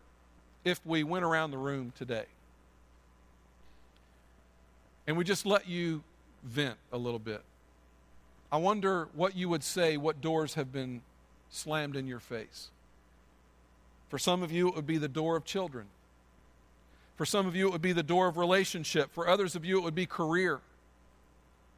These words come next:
It might be education. Maybe it's good health for you. Maybe for you, the door that's been shut for you is the door of financial security. You just never really seem to, to feel like you've got what you're gonna need.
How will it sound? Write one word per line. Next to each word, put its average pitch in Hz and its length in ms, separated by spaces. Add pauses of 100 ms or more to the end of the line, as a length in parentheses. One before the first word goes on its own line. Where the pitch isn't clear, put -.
(1000)
It 139 100
might 175 160
be 180 160
education. 165 680
Maybe 180 280
it's - 140
good 185 240
health 165 420
for 143 100
you. 123 220 (1300)
Maybe 214 280
for 190 160
you, 208 280
the 175 100
door 185 240
that's 175 160
been 165 160
shut 190 300
for 180 100
you 175 200
is 147 140
the 151 100
door 165 240
of 151 80
financial 165 460
security. 165 440
You 143 120
just 143 240
never 165 280
really 165 360
seem 156 440 (400)
to, 143 180 (100)
to 143 160
feel 160 560 (160)
like 147 360
you've 143 220
got 151 260
what 147 200
you're 143 140
gonna 139 240
need. 135 340